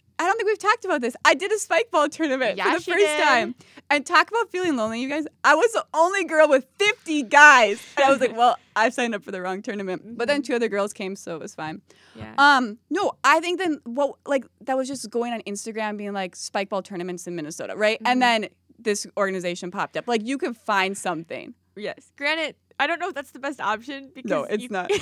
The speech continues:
Speaker 2: Yeah.
Speaker 1: we didn't talk to, well
Speaker 2: Well, and you have to have a partner and skill.
Speaker 1: Oh, that's right. And we're talking <laughs> about loneliness.
Speaker 2: Yeah.
Speaker 1: Yeah.
Speaker 2: Yep, yep, yep.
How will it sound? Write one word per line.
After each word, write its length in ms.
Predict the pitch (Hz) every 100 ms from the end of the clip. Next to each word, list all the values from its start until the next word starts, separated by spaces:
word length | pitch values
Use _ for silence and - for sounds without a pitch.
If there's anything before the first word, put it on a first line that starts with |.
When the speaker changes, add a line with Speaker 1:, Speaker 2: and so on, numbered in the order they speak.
| 392
Speaker 2:
Yeah. 220 | 175 269 240
Speaker 1:
we 60 |
didn't 180 | 311 -
talk 260 | - - 415
to, 260 | 233 - - _
well 300 | - 233 202 339
Speaker 2:
Well, 120 | 339 -
and 240 | 302 339
you 220 | 302 311 - _ _ -
have 220 | 330 349 339
to 60 |
have 80 | 247
a 60 | 208
partner 520 | - 269 - 147 - _ _
and 260 | 262 247 220
skill. 520 | - - - 247 233 -
Speaker 1:
Oh, 140 | 370
that's 220 | 302 277
right. 480 | 254 226 262 254 233 -
And 180 | 254 247
we're 100 | -
talking 420 | 302 240 - 240
<laughs> 60 |
about 220 | - 254 202
loneliness. 500 | 196 190 185 170 165
Speaker 2:
Yeah. 80 | - - -
Speaker 1:
Yeah. 220 | 175 147
Speaker 2:
Yep, 100 | -
yep, 160 | - -
yep. 140 | -